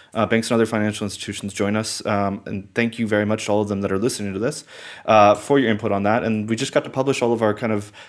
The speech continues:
output and results of that. Um, some of the really interesting things that came from banks was that they did think that this stuff was gonna come, and this is, remind you, before Libra.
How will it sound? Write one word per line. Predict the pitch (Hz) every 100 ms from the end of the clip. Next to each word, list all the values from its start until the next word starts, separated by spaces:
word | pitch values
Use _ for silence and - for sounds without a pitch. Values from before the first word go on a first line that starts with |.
| -
output | 123 127 135 123
and | 113
results | 107 110 120 123
of | 113
that. | 120 - - - - - -
Um, | 131 135 123 117 -
some | - 156
of |
the | 160
really | 156 143
interesting | 123 139 127 131 120 113 113
things | 120 131 156
that | -
came | 123
from | 117 98
banks | 107 110 -
was | 101 - _ _
that | - 110
they | 123 127
did | - 117 117
think | 120 113
that | 113
this | 110 110
stuff | 117 101
was | 104
gonna | 104
come, | 95 104
and | 98 123
this | -
is, | 110 - - -
remind | 113 107 110 107
you, | 101
before | 101 104 - 120 120
Libra. | 110 113 135 156